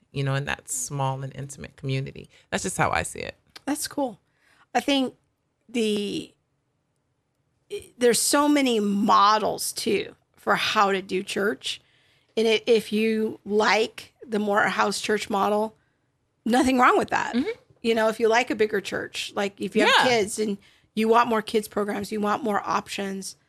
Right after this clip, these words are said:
Speaker 2: nothing wrong with that. I think the most important thing in that is when you go to be known. Like, if you're going to church and you're just trying to be anonymous,
Speaker 1: Mm-hmm.
Speaker 2: that's not gonna help you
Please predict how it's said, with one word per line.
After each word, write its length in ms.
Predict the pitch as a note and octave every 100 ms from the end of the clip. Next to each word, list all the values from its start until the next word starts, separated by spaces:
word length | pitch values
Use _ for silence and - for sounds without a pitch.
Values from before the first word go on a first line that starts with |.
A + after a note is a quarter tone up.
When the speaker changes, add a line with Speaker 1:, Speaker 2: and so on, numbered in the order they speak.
| _ _ _ _ _ _ -
Speaker 2:
nothing 320 | A3 A3 A3+
wrong 140 | A#3 B3
with 100 | -
that. 340 | D4+ C#3+ - - _ -
I 60 |
think 260 | A#3 C4 A3+
the 60 | A3
most 200 | G#3+ A3
important 420 | G3+ A#3+ B3+ A3
thing 440 | G#3 G3+ G3 G3 - _ _ -
in 220 | B3 A#3
that 300 | G#3 G3 F#3+
is 160 | A3 G3+
when 240 | G#3 G3+
you 120 | G3
go 600 | G3 G#3 G3+ G#3+ C4 D4 - _ _ _ _ _ -
to 580 | - A#3+ A3 G#3+ G#3 G#3+ _ _ _ F#3+
be 220 | G#3+ A#3
known. 500 | A3 G3+ F#3 C#3 A#2+ - _ _ _ _
Like, 300 | A#3+ G#3+ G#3 -
if 160 | A3
you're 80 | A3
going 220 | A#3 B3+
to 100 | C4
church 320 | B3 A3 A3
and 180 | A3+ G#3
you're 100 | G3
just 480 | G3 G#3 G3+ - - _ _ -
trying 240 | G3+ G#3
to 40 |
be 140 | G3+ G3+
anonymous, 840 | F#3+ F3+ G3+ G#3+ A#3 B3+ - D#3+
Speaker 1:
Mm-hmm. 200 | D3+ D3 D#3+ _ _ _ _ _ _ -
Speaker 2:
that's 380 | G3+ A3+ A#3+ -
not 160 | C4 B3
gonna 220 | A#3 G#3+
help 300 | G3+ G#3+ - _ _ _ _ -
you 600 | G3+ G#3 G3+ G3 G3+